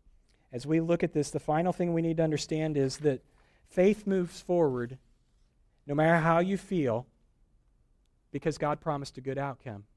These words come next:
Those priests, I'm sure, they stood at the edge of the water thinking, "I hope this works." They stepped forward no matter how they felt because God promised them, "You're gonna be on the other side. You are going to take this land."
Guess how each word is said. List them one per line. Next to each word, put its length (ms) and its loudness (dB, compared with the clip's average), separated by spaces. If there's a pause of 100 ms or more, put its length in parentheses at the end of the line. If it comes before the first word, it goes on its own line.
(1700)
Those 180 0
priests, 420 -2
I'm 140 -4
sure, 380 -2
they 100 -2
stood 240 -2
at 80 -2
the 100 -2
edge 120 0
of 80 -8
the 40 -6
water 280 0
thinking, 400 -12 (440)
"I 140 -10
hope 280 -8
this 260 -8
works." 460 -2 (720)
They 120 0
stepped 360 -2
forward 340 4
no 100 -2
matter 200 2
how 180 0
they 160 0
felt 340 -2
because 260 -6
God 240 -4
promised 460 -6
them, 200 -8
"You're 120 -2
gonna 220 -2
be 160 -2
on 140 -2
the 80 2
other 120 0
side. 440 -6 (420)
You 160 -6
are 160 4
going 160 -2
to 80 -6
take 240 -6
this 180 -8
land." 380 -8